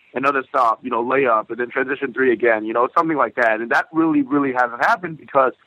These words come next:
they can't get a stop. Um, and so even when they do, let's say they get one, they get one big three, they come back, and the, and the other team, um, just goes straight to the rack, even against their, you know, even against their death lineup,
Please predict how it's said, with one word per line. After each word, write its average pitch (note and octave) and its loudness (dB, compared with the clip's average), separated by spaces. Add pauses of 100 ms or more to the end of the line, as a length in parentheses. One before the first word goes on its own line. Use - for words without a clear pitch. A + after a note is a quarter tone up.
they B2 -2
can't A#2 -4
get G#2 -2
a G2 -10
stop. - 2 (180)
Um, B2 4
and B2 -6
so C#3 -2
even E3+ -2
when C#3+ -6
they C3+ 0
do, D3+ 2
let's C#3+ 0
say D#3 -2
they C#3 0
get B2+ -2
one, C3+ 2 (160)
they B2+ -4
get D3 0
one C#3+ 0
big D3 0
three, C3 -2 (180)
they C3+ 0
come C#3+ 0
back, C3+ 2
and B2 -2
the, A#2 -2 (120)
and B2 -2
the C3 2
other C3+ 2
team, C3+ -2 (340)
um, A#2 4
just C3 -2
goes C3 2 (140)
straight C#3 0
to C3+ 0
the A#2 2
rack, A2+ 4
even B2 -2
against A#2+ -2
their, A#2 0 (140)
you B2+ -6
know, A2+ 4
even D3 2
against C3 2
their C#3 4
death A#2 2
lineup, G#2+ -2